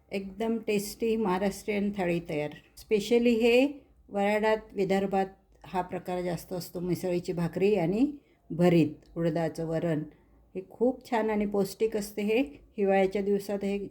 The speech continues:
घरोघरी बहुतेक केल्या जाते. एकदा करून बघा, आवडलं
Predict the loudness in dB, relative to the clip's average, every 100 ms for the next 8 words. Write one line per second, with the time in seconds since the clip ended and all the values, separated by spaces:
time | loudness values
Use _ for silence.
0 | -8 -2 -2 -2 2 2 2 0 -2 -6
1 | -4 -2 0 0 -2 -6 -16 -6 -4 0
2 | 0 2 4 4 2 2 0 -2 -10 _
3 | -6 -2 0 0 0 0